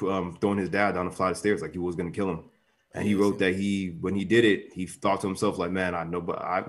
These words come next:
Speaker 1: I'd get away with it 'cause the call that I would put into nine one one would be, like, the best acting I've ever done in my life."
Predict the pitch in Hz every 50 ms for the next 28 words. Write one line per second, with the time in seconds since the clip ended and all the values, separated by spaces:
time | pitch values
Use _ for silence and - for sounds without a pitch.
0 | - 85 90 82 92 87 85 95 113 139 139 - 78 69 - 92 85 90 95 85
1 | - 107 101 101 98 98 98 95 92 90 - - 104 101 92 87 95 101 95 95
2 | 90 90 101 110 101 87 82 90 90 90 87 85 85 - 85 85 - - - 101
3 | 98 92 - - - _ _ _ _ - - 107 110 107 107 95 90 87 85 82
4 | 92 87 82 82 95 90 87 85 82 85 92 104 104 - - -